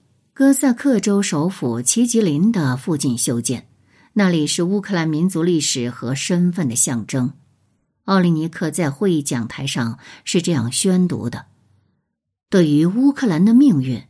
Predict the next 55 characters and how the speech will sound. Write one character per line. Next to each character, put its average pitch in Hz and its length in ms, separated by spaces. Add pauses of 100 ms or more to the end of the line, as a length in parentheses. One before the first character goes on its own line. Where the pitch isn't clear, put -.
(340)
某 214 240
些 262 180
苏 302 260
联 226 240
机 262 220
关 269 260
所 233 200
表 175 260
现 160 220
出 175 120
的 139 120
傲 214 320
慢 135 340 (300)
与 190 260
轻 262 420
蔑， 254 260 (340)
不 220 120
仅 175 200
近 170 240
乎 190 260
冷 156 340
酷 175 240
无 160 140
情， 147 520 (340)
也 180 160
是 196 160
对 208 160
民 175 260
族 190 300
尊 254 400
严 170 180
的 156 100
羞 160 440
辱。” 131 260 (1400)
他 240 140
要 240 200
求 139 440 (320)
对 269 160
负 262 200
责 196 220
乌 277 140
克 269 120
兰 196 200
境 214 180
内 190 140
核 175 180
电 208 180
站 180 280
建 165 280
设 147 220
工 160 260
作 160 140
的 131 100
官 175 280
员 139 260